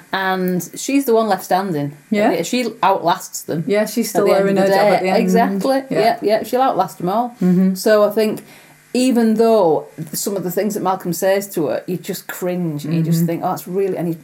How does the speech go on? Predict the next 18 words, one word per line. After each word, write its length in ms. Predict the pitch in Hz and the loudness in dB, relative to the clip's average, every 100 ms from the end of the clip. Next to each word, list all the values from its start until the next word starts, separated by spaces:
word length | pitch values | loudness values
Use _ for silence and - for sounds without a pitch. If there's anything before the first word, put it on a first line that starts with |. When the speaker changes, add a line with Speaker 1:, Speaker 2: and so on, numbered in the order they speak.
| - | -8
Speaker 1:
bully, 240 | 170 294 | -4 -4
he's 140 | 392 294 | -2 -4
a 60 | |
bully, 440 | 403 - 214 240 120 | -4 -2 0 0 -2
isn't 200 | 185 156 | -4 -6
he? 80 | - | -6
He's 320 | 202 190 160 | -4 0 0
Speaker 2:
Yeah. 80 | 160 | -2
Speaker 1:
a 40 | |
bully, 320 | - 208 156 - | -2 -2 0 -2
Speaker 2:
Mm-hmm. 160 | 120 | 0
Speaker 1:
basically. 380 | 175 185 175 - - - - - | 2 2 0 -6 -16 -20 -20 -6
Um, 480 | 175 170 165 160 160 147 180 - | -2 2 2 0 -2 -6 -12 -6
but 240 | 208 190 - | -2 -2 -4
she 400 | - 294 277 185 | -8 -4 -4 -4
is 160 | - - _ | -8 -14 _
hard 480 | - 202 226 185 156 - - | -12 -8 -4 -4 -6 -10 -14
as 320 | 165 165 - | -10 -8 -10